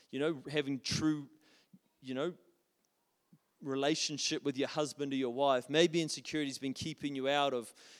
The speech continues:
getting on stage or, or serving or going and taking a new career option. But today we're gonna catch the fox and let courage rise up within you, and it's not gonna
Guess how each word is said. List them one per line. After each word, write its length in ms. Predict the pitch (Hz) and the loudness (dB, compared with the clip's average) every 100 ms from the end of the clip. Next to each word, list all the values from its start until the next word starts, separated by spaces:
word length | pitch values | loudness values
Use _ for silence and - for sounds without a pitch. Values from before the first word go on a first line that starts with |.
| _ | _
getting 300 | 127 190 190 | 4 6 6
on 160 | 175 151 | 4 2
stage 640 | - - 170 156 135 123 | 0 4 6 6 4 0
or, 160 | 123 107 - - | -2 -4 -6 -2
or 140 | 151 | 2
serving 840 | 135 - 180 180 175 147 135 127 | 4 6 8 8 8 6 2 0
or 220 | 120 110 110 - - _ - _ - - - - | -2 -4 -6 -16 -20 _ -20 _ -20 -20 -20 4
going 460 | 175 180 170 151 - _ _ _ _ _ _ _ - | 6 6 4 -2 -8 _ _ _ _ _ _ _ -6
and 140 | 147 | -4
taking 380 | - 180 170 160 | 0 -2 0 -2
a 60 | 147 | -2
new 180 | 156 | -4
career 480 | 151 156 151 160 147 | -4 0 4 4 4
option. 460 | 127 113 - 120 104 - _ _ _ _ _ _ _ _ _ _ _ - | 2 0 -6 -8 -10 -18 _ _ _ _ _ _ _ _ _ _ _ -4
But 120 | 151 | -2
today 440 | - 151 180 190 | -2 2 4 4
we're 100 | 156 | 4
gonna 220 | 156 151 | 0 -2
catch 360 | 135 185 160 - | -2 0 0 -2
the 120 | 147 | -6
fox 520 | - 170 156 135 - | -2 4 6 4 2
and 120 | 147 139 | -2 -2
let 160 | 143 | -4
courage 680 | - 165 160 147 127 120 - - - | -6 -2 2 2 0 -4 -8 -10 -12
rise 400 | 127 147 147 143 | 0 2 4 4
up 160 | 147 135 | 0 0
within 380 | 135 120 147 143 | -4 -2 -2 0
you, 160 | 127 | -2
and 100 | 120 | -2
it's 240 | 123 - 139 | -4 -4 0
not 240 | 156 160 | 0 2
gonna 240 | 156 147 | 0 0